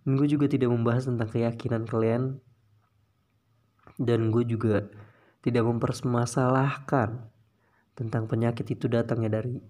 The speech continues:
Tuhan dan kematian itu datangnya dari Tuhan. Karena ya gue paham akan hal itu. Dan kalian bisa simpulkan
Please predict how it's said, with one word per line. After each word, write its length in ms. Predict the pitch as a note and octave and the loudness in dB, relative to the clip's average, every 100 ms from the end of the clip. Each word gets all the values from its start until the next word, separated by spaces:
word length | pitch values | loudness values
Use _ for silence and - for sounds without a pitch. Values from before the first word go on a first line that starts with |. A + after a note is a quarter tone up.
| - - | -14 -2
Tuhan 380 | B2+ C#3+ B2 | 2 2 0
dan 80 | G#2+ | -2
kematian 400 | G#2 G#2+ A2 A#2 | 0 0 0 -2
itu 160 | A2 A#2+ | -2 -2
datangnya 400 | A2+ A2 G#2+ A2 | 0 0 0 -2
dari 80 | A2 | -4
Tuhan. 480 | A#2 A#2+ G#2 G#2 - - - - - | -2 0 -2 -6 -14 -20 -20 -18 -4
Karena 180 | B2+ C#3 C#3 | 0 2 2
ya 60 | |
gue 140 | A#2 A#2+ | 2 2
paham 320 | A#2+ A#2 A2 | 2 2 0
akan 160 | A2+ A2 | 0 0
hal 160 | A2+ | 0
itu. 560 | A2 A2+ C#3 D3+ - - _ _ _ _ _ - _ _ _ _ _ _ - | -2 0 2 0 -4 -16 _ _ _ _ _ -20 _ _ _ _ _ _ -2
Dan 320 | C3 B2+ B2 | 2 2 2
kalian 240 | C3 C#3 C#3+ | 2 2 2
bisa 160 | C#3+ | 2
simpulkan 960 | C#3 B2+ B2 A#2+ B2 C#3+ D3+ D3 C#3 | 2 0 0 0 2 2 2 2 0